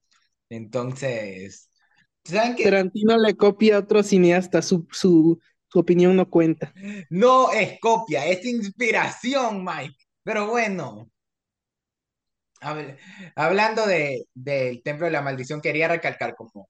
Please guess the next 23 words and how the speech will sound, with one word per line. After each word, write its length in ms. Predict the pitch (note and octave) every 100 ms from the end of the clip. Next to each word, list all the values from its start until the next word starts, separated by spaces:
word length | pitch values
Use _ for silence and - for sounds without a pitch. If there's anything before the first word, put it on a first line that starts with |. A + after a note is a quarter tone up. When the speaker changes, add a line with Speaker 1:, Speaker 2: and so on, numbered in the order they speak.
| _ -
Speaker 1:
ya 140 | C3+
me 120 | D#3+
dijiste, 300 | D#3 D#3 F#3+
es 80 | E3+
la 160 | B2+ -
época 320 | D#3 E3+ D#3+
en 120 | D3+
que 100 | C3
sucede 680 | A#2+ B2+ C3+ C#3 D3 C#3 - _ _ _ _ -
Los 140 | C#3
Cazadores 340 | C#3 C3 C#3 D3+
del 80 |
Arca 260 | C3+ D3 D#3+
Perdida. 500 | B2+ B2 C#3 E3 D#3+ -
¿En 200 | D3 C3+
qué 360 | E3+ F3+ F#3 - _ _
año 380 | C#3+ D#3+ D#3+ E3
sucede 600 | D#3+ A#2 - C3 C3+ B2
el 60 | G#2+
Templo 240 | B2 A#2+
de 60 | A2+
la 80 | G#2
Maldición? 500 | F#2+ F#2 - F2+